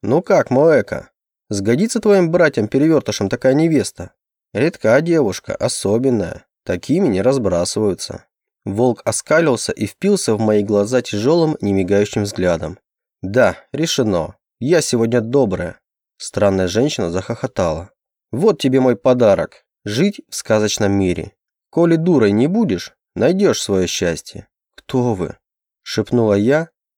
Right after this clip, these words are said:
видя, как вокруг меня разрастается невиданный снежный вихрь. Снег комьями взлетел с земли, деревья затрещали да склонили кроны.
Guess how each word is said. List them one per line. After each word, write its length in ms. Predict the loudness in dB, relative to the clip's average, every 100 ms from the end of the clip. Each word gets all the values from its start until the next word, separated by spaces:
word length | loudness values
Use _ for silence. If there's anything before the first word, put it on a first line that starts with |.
| _
видя, 320 | -4 0 0 0
как 180 | -2
вокруг 420 | 0 -2 0 -2 0
меня 360 | 2 2 2
разрастается 800 | 2 0 0 -2 -2 -2 -2 0
невиданный 440 | -2 0 0 0 0
снежный 420 | 0 -2 0 -2
вихрь. 420 | -2 -4 -6 -12 -16 _ _ _ -12
Снег 460 | -2 2 2 -2 -18 0
комьями 440 | 2 4 4 2
взлетел 420 | 0 -2 0 0
с 40 | 0
земли, 520 | 0 0 0 -2 -4 _ _
деревья 440 | -2 2 4 2 0
затрещали 680 | -2 -2 -2 0 0 0 -4
да 140 | -4
склонили 420 | -4 -2 0 2 0
кроны. 480 | -2 -2 -2 -4